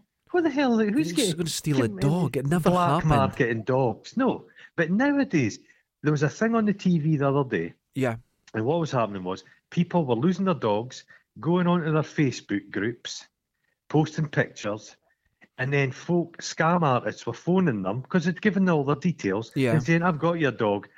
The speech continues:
Speaker 1: give me a thousand pound or I'll kill it."
Speaker 2: Oh my
Speaker 1: And they
Speaker 2: God.
Speaker 1: put all their details on. But if a dog goes missing in Dundee, why does, y-, you'll see there was a dog went missing in, eh, we've spoken about this before, Bella the dog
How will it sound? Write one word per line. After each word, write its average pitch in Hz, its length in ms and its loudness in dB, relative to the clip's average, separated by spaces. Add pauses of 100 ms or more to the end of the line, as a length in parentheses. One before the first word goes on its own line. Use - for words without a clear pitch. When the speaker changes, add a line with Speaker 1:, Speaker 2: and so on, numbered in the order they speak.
(120)
Speaker 1:
give 190 100 2
me 180 60 4
a 151 60 4
thousand 113 420 0
pound 101 260 -2
or 101 80 -2
I'll 98 100 -2
kill 147 280 -2
it." - 100 -10 (680)
Speaker 2:
Oh 135 120 -8
my 139 300 -6 (100)
Speaker 1:
And 156 180 2
they 175 60 6
Speaker 2:
God. 107 140 -2
Speaker 1:
put 214 160 2
all 175 160 0
their 156 140 0
details 180 600 0
on. 110 220 0 (300)
But - 260 -4 (840)
if 175 180 0
a 202 120 2
dog 240 360 0
goes 269 200 0
missing 202 380 2
in 156 160 4
Dundee, 151 640 0 (300)
why 190 320 2
does, 196 280 -2 (140)
y-, 139 260 -10 (120)
you'll 180 220 0
see 226 260 2
there 160 100 4
was 151 100 2
a 160 60 4
dog 190 300 0
went 160 140 0
missing 135 420 0 (180)
in, 113 140 2
eh, 104 120 0
we've 139 220 -8
spoken 247 280 -2
about 127 100 0
this 95 100 -4
before, - 340 -2
Bella 139 360 2
the 120 80 -4
dog 104 420 0